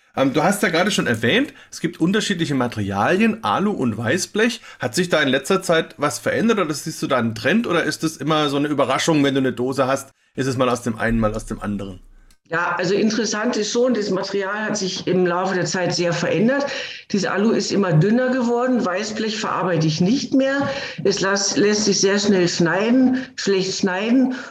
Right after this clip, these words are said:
Speaker 2: und die Sterne als Ergebnis schauen einfach, äh, nicht so exakt und präzise aus.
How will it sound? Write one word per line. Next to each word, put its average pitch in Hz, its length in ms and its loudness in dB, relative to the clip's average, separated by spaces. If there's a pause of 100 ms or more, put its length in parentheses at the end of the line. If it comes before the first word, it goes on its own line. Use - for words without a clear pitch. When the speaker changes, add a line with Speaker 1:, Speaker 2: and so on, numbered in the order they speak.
Speaker 2:
und 214 380 -2
die 202 360 -2
Sterne 202 460 -4
als 196 220 -2
Ergebnis 202 540 2
schauen 190 280 0
einfach, 185 480 -2
äh, 180 200 0
nicht 185 220 0
so 196 80 0
exakt 180 560 -2
und 170 120 4
präzise 170 520 2
aus. 127 260 0